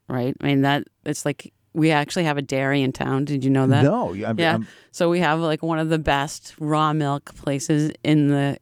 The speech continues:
Speaker 1: in the county.
Speaker 2: What's the name of the dairy again?
Speaker 1: Hoffman Farm.
Speaker 2: Hoffman Farms. And where are they
Speaker 1: Uh,
Speaker 2: located?
Speaker 1: they're off of Daniel Street on Hoffman Farm Road.
Speaker 2: Purchased directly through them?
Speaker 1: Yep.
Speaker 2: At Daniel Street?
Speaker 1: At the, at their farm stand. Uh, I get my milk there every week and make yogurt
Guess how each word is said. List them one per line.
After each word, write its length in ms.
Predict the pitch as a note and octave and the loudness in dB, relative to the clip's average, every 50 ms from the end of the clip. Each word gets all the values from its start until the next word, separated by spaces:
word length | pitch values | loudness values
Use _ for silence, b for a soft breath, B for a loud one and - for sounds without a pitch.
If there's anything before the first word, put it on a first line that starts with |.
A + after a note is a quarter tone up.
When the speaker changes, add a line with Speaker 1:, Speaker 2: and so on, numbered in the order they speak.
| _ - | _ -2
Speaker 1:
in 120 | D3 C#3+ | -2 -2
the 80 | C#3 C3 | -2 -4
county. 400 | - - D3+ D3 C3+ C3 - C3+ | -4 -4 -2 -2 -2 0 2 2
Speaker 2:
What's 160 | C#3+ E3+ F3 | 2 2 2
the 60 | F#3 | 0
name 140 | F#3 G3 G3+ | 0 0 0
of 40 | G3 | 0
the 60 | F#3 | -2
dairy 260 | F3+ F#3+ F#3 F#3+ F#3+ | -2 -2 -2 -2 -2
again? 220 | F#3+ G#3 A3+ F3+ b b b b b b b _ _ _ | -4 -4 -6 -6 b b b b b b b _ _ _
Speaker 1:
Hoffman 420 | - - D#3+ D3+ - - D#3+ D#3 | -2 -2 -2 0 0 -2 -2 -2
Farm. 440 | - - C#3+ C#3 C#3+ D#3+ F#3+ G3+ G3+ - | -2 -2 -2 0 0 0 -2 -4 -6 -2
Speaker 2:
Hoffman 420 | - D#3 D#3 - _ F3 E3 D#3 | 0 0 0 2 _ 0 0 0
Farms. 400 | - - - D3 C3 G#2+ F#2+ - | 0 0 0 0 2 0 0 0
And 60 | A#2+ | 2
where 100 | C3 D3+ | 2 4
are 20 | D#3 | 4
they 100 | C#3+ D3 | 4 4
Speaker 1:
Uh, 40 | D3 | 4
Speaker 2:
located? 380 | D3+ C#3+ - - G3+ G3 - | 2 2 0 0 0 0 0
Speaker 1:
they're 200 | - D#3 - - | 0 -2 0 0
off 180 | D3+ D#3 D3+ F3 | 0 -2 -2 -2
of 80 | E3+ | -2
Daniel 340 | D3 D#3+ D#3 D3 D3+ D#3 D3 | 0 0 0 0 0 -2 -4
Street 380 | - - - D#3 D#3 F3 - - - | -6 -4 -2 0 0 0 -2 -4 -4
on 120 | D3+ D3 | -4 -2
Hoffman 360 | C#3 D3 C#3 C3 - - D#3 D3 | 0 0 0 0 0 -2 -4 -2
Farm 320 | - D#3 D3 D3 D3+ D3 | -2 -4 -4 -2 -2 -2
Road. 340 | C#3+ C#3+ C#3+ C#3+ D#3 E3 - - | -2 0 0 0 -2 -4 -4 0
Speaker 2:
Purchased 360 | - C#3+ B2+ - B2+ - - | 0 0 0 0 -4 -4 0
directly 340 | B2+ A#2 A#2+ A#2 - D#3 C#3+ | 2 2 2 2 2 -2 -4
through 160 | A#2+ - C#3 | -2 -2 -2
them? 220 | B2 C3+ D#3 F3+ - - - | -2 0 -2 -2 -4 -8 -8
Speaker 1:
Yep. 260 | D#3 D3+ D3 D3+ - - | -4 -2 0 0 0 -2
Speaker 2:
At 160 | A2 A2 - | -2 -4 0
Daniel 280 | - B2+ B2 B2+ C#3+ C#3 | 0 0 0 0 -2 -2
Street? 140 | - - D3 | -2 -2 -2
Speaker 1:
At 140 | D#3 C#3+ | -2 -2
the, 220 | - D#3 D3 D#3 - _ | -4 -6 -6 -6 -6 _
at 160 | - C#3+ D3 - | -4 -4 -2 -2
their 200 | - E3 E3 D#3 | -2 -2 -2 -2
farm 380 | - - - E3 D#3+ D#3 D3+ D3 | -4 -4 -2 0 2 2 0 -2
stand. 520 | - - - D3+ D3 D3+ D3+ D#3+ F3 - - b b b b b b b _ _ | -4 -4 -2 -2 0 2 2 0 0 -2 -6 b b b b b b b _ _
Uh, 260 | - D3+ D3 D3 D3 - | -2 0 2 2 2 2
I 80 | - C#3+ | 0 -2
get 240 | C#3+ - D#3 - - - | -2 -2 -4 -6 -6 -4
my 200 | - D#3 D3+ D3+ | 0 2 2 2
milk 260 | D3+ C#3+ C#3 C#3 - | 2 2 0 -2 -4
there 180 | - D#3 D3+ - | -2 -2 0 0
every 220 | - C#3 D3 D3+ | 0 0 0 2
week 300 | C#3 C#3+ D3 D3+ - - | 2 2 2 2 0 0
and 180 | D#3 D3+ C#3+ C#3+ | 0 0 2 2
make 220 | C#3 C#3 - - | 2 0 0 0
yogurt 340 | D3 C#3+ C#3 C#3+ C#3+ - | 0 0 0 0 -4 -6